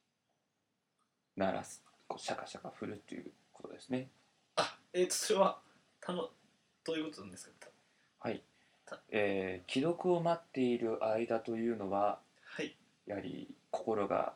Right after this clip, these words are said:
Speaker 1: えー、悲しくなっている時なんですね。でも、そういった心理状態の時っていうのは、人もそうですし、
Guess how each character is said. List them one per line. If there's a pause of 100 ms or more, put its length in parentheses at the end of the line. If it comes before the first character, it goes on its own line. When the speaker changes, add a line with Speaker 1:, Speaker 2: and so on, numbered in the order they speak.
(260)
Speaker 1:
え (220)
ー、
悲
し
く
な
っ
て
い
る (500)
時
な
ん
で
す
ね。 (1000)
で
も、
そ
う
い
っ
た
心
理
状
態
の
時
っ
て
い
う
の
は、 (1300)
人
も
そ
う
で
す
し、